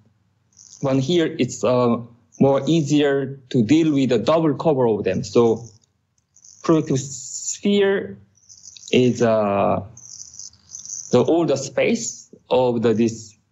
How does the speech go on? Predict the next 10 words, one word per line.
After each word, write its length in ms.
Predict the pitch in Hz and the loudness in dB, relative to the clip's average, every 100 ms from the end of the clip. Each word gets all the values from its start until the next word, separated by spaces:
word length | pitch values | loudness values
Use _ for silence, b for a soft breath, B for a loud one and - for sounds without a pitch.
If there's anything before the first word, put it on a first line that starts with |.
| _ _ _ | _ _ _
ray. 520 | - 131 117 92 90 - _ | -2 0 0 -2 -6 -14 _
So 100 | 104 | -2
it's 160 | 101 98 | -2 -2
half, 400 | - 143 139 - - - - | 0 0 0 -4 -14 -12 -2
uh, 260 | 110 110 104 | 0 2 2
ray, 340 | 107 92 - - | 0 0 -6 -6
uh, 260 | 120 110 110 - | -2 -2 -2 -4
half 240 | - 143 - | 0 0 0
line. 280 | 98 - - _ _ _ - - B B B B _ _ _ _ _ _ _ _ - | -2 -2 -8 _ _ _ -20 -20 B B B B _ _ _ _ _ _ _ _ -10
And 760 | 110 113 113 110 110 107 - | -4 0 2 2 2 0 -2